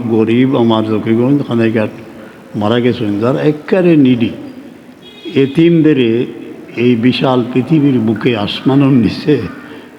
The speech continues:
যাইবার সময় কইতে পারছেন না যে ওটা দিয়া গেলাম। কপর দক্ষিণ অবস্থায় বুড়িয়ের কাফন করে চলে গেছেন। এইসব মানুষ ইদা রমজান শরীফও আপনার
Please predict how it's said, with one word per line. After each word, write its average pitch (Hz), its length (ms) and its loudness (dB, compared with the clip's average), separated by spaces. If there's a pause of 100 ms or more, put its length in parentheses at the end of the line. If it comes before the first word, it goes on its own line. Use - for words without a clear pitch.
(380)
যাইবার 127 320 0
সময় 165 420 2
কইতে 185 360 -2
পারছেন 151 420 0
না 139 160 2
যে 131 120 2
ওটা 123 280 -2
দিয়া 117 280 0
গেলাম। 101 280 -2 (600)
কপর 160 320 0 (100)
দক্ষিণ 143 340 2
অবস্থায় 123 560 -2 (420)
বুড়িয়ের 139 440 2
কাফন 139 480 0
করে 131 220 2 (100)
চলে 147 200 2
গেছেন। - 280 -6 (1000)
এইসব 147 420 2
মানুষ 123 380 2 (680)
ইদা 127 200 0
রমজান 120 440 2
শরীফও 127 400 2
আপনার 117 280 2